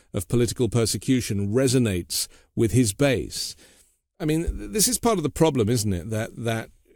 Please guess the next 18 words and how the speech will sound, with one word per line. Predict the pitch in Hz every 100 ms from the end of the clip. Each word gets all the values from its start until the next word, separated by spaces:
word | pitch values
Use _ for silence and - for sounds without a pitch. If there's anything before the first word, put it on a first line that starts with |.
| -
you | 180
know, | 135
when | 131
people | 120 151 143
are | 135
responding | 120 - 135 123 120
to | 120
a | 107
poll, | - 131 117 113 - - _ _ - - -
you |
know, | 151
they're | 131 123
faced | - 139 127 -
with | 127 113 92 - - -
their, | - 151 151 127 113 113 107
you | -
know, | 135 104
their | 110 110